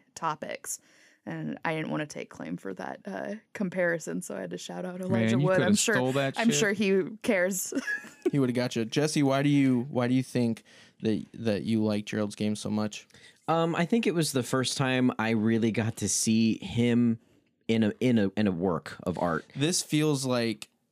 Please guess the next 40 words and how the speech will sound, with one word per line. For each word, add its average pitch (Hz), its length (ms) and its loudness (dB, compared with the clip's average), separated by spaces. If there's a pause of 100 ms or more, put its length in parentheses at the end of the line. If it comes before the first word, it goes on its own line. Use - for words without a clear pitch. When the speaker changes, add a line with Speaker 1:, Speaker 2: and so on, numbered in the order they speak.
Speaker 3:
uh, 143 140 2
this 156 260 2
feels 147 340 0
more 123 160 2
in 120 80 2
line 117 140 2
with 117 100 0
some 123 140 -4
of - 20 0
his 110 140 -4
more 110 100 -2
recent 107 260 -6
stuff, 92 180 -2
Speaker 1:
Mm-hmm. 190 80 4
Speaker 3:
right? 113 280 2 (120)
Speaker 4:
Yes. - 440 0 (240)
Um, 131 460 2
and 131 180 4
he 127 200 4
goes 143 200 4
on 131 140 2
to 117 60 4
say 123 180 2
that 107 160 0
this 113 160 0
is 107 100 4
a 104 60 2
very 101 220 2
personal 104 760 -2
work 101 240 0
for 92 180 0
him, 85 260 0
that, 90 220 0 (300)
yes, 110 560 -2
maybe 107 180 2
he 101 140 4
hasn't 95 260 0
had 95 240 -2
a 92 60 2
traumatic 90 500 -2